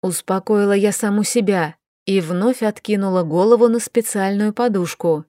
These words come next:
Однако стоило мне закрыть глаза, ощущения повторились. Кожа вокруг браслета натянулась, и я снова почувствовала прикосновение. На этот раз они были намного реальнее,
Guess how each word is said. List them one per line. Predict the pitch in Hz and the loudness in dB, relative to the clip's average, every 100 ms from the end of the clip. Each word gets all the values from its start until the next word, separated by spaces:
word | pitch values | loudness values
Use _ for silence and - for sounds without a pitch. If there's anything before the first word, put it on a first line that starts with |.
| _ _ _ _ _ - | _ _ _ _ _ -6
Однако | 190 196 196 208 220 | -2 0 0 0 0
стоило | 226 - 247 226 190 | -2 0 4 4 4
мне | 190 196 | 2 0
закрыть | 190 208 208 202 175 | 0 -2 0 0 0
глаза, | 185 190 185 220 262 262 _ _ | 2 2 2 2 2 -2 _ _
ощущения | - 185 190 - 202 - 196 202 208 226 226 | -6 -4 -4 -4 -2 -2 0 2 2 2 2
повторились. | - 254 - 285 294 247 185 180 - _ _ _ - | 2 0 2 0 2 2 2 0 -6 _ _ _ -6
Кожа | 233 233 180 185 | 2 2 2 0
вокруг | 196 214 202 | 0 0 -2
браслета | 170 214 214 - 247 262 190 | 0 0 0 0 0 0 0
натянулась, | 180 208 220 262 254 247 196 175 - _ - | 0 0 0 2 4 4 2 0 -4 _ -4
и | 202 | 0
я | 185 196 | 0 0
снова | 185 - 185 196 214 247 | -2 -4 -4 0 0 0
почувствовала | 262 254 - 240 - 247 247 | 2 0 0 -2 2 4 6
прикосновение. | 247 247 262 247 254 277 254 220 170 160 156 _ _ _ - | 4 2 0 0 2 2 2 0 0 -2 -4 _ _ _ -6
На | 196 185 196 | -2 0 0
этот | 226 262 254 | 0 0 0
раз | 220 190 - | 0 0 -2
они | - 208 208 | -2 0 2
были | 202 208 | 4 4
намного | 202 202 196 196 226 226 | 4 2 2 2 4 6
реальнее, | 262 277 254 208 190 180 165 | 6 6 4 2 0 -2 -6